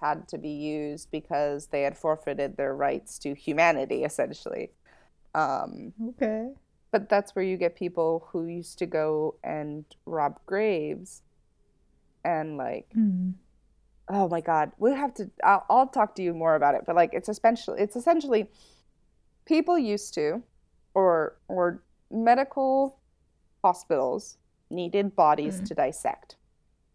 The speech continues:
Speaker 1: 'cause you can't learn the human body without working with the human body. So
Speaker 2: What?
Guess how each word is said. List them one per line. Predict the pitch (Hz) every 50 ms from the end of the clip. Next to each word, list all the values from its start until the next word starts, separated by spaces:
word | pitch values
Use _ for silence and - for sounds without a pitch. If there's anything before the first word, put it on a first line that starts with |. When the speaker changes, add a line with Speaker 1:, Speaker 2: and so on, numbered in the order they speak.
| _ _ _
Speaker 1:
'cause | - 151 - -
you | -
can't | - - - - 185 190 190 - - _ _ _ _ _ _ _ _ _ _ _ _ _ _ _ _ _ _ _ _ _ _ _ _ _ _ _ _ _ _ _ _ _ _ _
learn | - 180 180 185 180 180 180 180 180 180 170 -
the | - 135
human | - - - 208 208 220 220 208 214 202
body | 233 247 247 233 190 165 170 - - -
without | - 160 156 - 156 151 156 - - _ _ _ _ -
working | 165 165 156 160 - 170 160 165
with | 160 - - _
the | 151 147
human | - - 135 117 - -
body. | - - 185 190 170 139 120 117 107 - _ _ - - _ _ _ _ _ _ _ _ _ _
So | - - - - - 220 214 190 190 175 -
Speaker 2:
What? | - - 330 392 403